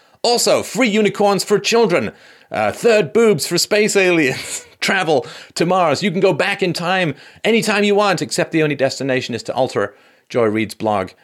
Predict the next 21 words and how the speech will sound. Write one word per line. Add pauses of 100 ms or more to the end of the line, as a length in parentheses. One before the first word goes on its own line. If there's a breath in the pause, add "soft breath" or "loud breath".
(120)
uh,
from
years
ago.
You
can
have
anything
you
want.
It's
magic.
You
can
have
infinity.
You
can
have
everything
because